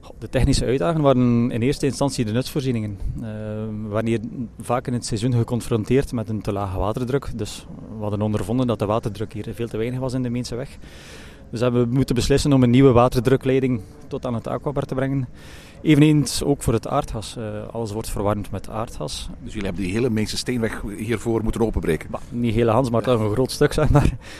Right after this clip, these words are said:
Speaker 1: Eh, dat waren de grootste uitdagingen. Uit-, uiteraard, ja, op elektrisch, elektrisch vlak zijn er ook wel grote vermogens aan te pas te komen. Dus we hebben een nieuwe hoogspanningslijn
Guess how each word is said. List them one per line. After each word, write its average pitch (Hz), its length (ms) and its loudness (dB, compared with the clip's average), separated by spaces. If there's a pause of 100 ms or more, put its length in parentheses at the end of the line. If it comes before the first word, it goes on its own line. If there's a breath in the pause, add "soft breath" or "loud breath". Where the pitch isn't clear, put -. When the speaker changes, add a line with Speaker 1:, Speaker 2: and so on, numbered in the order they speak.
(220 loud breath)
Speaker 1:
Eh, 123 520 4
dat 131 120 4
waren 139 140 8
de 123 100 6
grootste 131 300 2
uitdagingen. 160 440 -2
Uit-, 127 120 -4
uiteraard, 135 600 -2
ja, - 160 -8 (420)
op 123 160 -8
elektrisch, 127 460 0
elektrisch 127 400 -2
vlak 127 220 -2
zijn 117 200 -6
er 117 80 -4
ook 120 120 -6
wel 120 160 -2
grote 113 260 -2
vermogens 117 440 -2
aan 139 80 0
te 139 80 -6
pas 143 180 0
te - 120 -8
komen. 139 260 -2
Dus 113 160 -4
we 113 80 0
hebben 107 180 0
een 107 80 0
nieuwe 113 200 0
hoogspanningslijn 117 800 -4